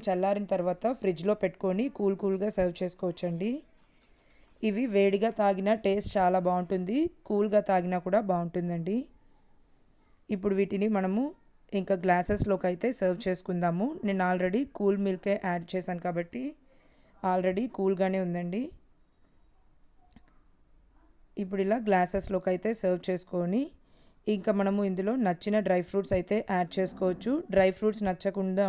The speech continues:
ఉంటుంటే ఇలానే డైరెక్ట్‌గా కూడా తాగేయచ్చండి. టేస్ట్ అయితే చాలా బాగుంటుంది. నేనైతే ఇక్కడ కొన్ని చాప్ చేసుకున్న కాజునైతే యాడ్ చేసుకుంటున్నాను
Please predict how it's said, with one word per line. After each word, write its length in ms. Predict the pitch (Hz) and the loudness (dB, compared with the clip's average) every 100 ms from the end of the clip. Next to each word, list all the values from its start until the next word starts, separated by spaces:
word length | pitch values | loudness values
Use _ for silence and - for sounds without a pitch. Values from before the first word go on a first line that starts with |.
| 180 | 0
ఉంటుంటే 420 | 170 185 175 262 320 - _ - - - - | -4 -4 -2 -4 -4 -16 _ -20 -20 -12 0
ఇలానే 320 | 208 196 208 220 | 2 4 2 4
డైరెక్ట్‌గా 440 | 190 185 185 180 185 | 6 6 2 0 2
కూడా 120 | 185 233 - | 0 0 2
తాగేయచ్చండి. 640 | 180 170 180 175 175 180 240 | 2 2 -2 -2 -2 -2 -2
టేస్ట్ 260 | 185 180 - | 0 0 -2
అయితే 200 | 180 196 185 | -2 -2 -2
చాలా 240 | 175 170 180 | -2 0 0
బాగుంటుంది. 560 | 180 175 165 170 175 254 - 202 | -2 -4 -4 -6 -4 -4 -4 -2
నేనైతే 340 | 196 190 - 277 | 0 -2 -2 -4
ఇక్కడ 180 | - 185 185 | -2 -2 0
కొన్ని 280 | 185 185 214 262 | -2 -2 -2 0
చాప్ 240 | 196 180 - | 0 0 -2
చేసుకున్న 520 | 190 - 185 180 254 - | -6 -4 -4 -2 -4 0
కాజునైతే 560 | 185 180 190 185 180 214 220 | 2 2 0 -2 -2 -2 0
యాడ్ 200 | 185 170 | -2 -2
చేసుకుంటున్నాను 680 | 185 180 185 175 175 175 190 | -4 -4 -4 -4 -4 -2 -2